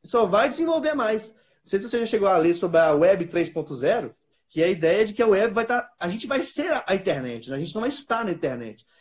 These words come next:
Então, eu vou colocar, de repente, um óculos aqui, eu vou tá andando, eu não vou saber que eu não estou, é, no trabalho. Eu estou em casa, mas com óculos de realidade aumentada, realidade virtual, eu vou estar de fato nas reuniões, eu vou estar de fato conversando,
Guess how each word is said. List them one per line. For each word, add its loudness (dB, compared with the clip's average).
Então, -2
eu 0
vou 0
colocar, 4
de 4
repente, 0
um -2
óculos 0
aqui, -2
eu 2
vou 2
tá 0
andando, -2
eu 0
não -2
vou -6
saber 2
que -6
eu 4
não 2
estou, 0
é, 2
no -4
trabalho. 0
Eu 0
estou 0
em 2
casa, 0
mas 0
com 0
óculos 4
de 0
realidade 2
aumentada, 0
realidade 2
virtual, 2
eu 0
vou 2
estar 0
de -2
fato -2
nas -2
reuniões, -2
eu -14
vou 0
estar -2
de -4
fato 0
conversando, -2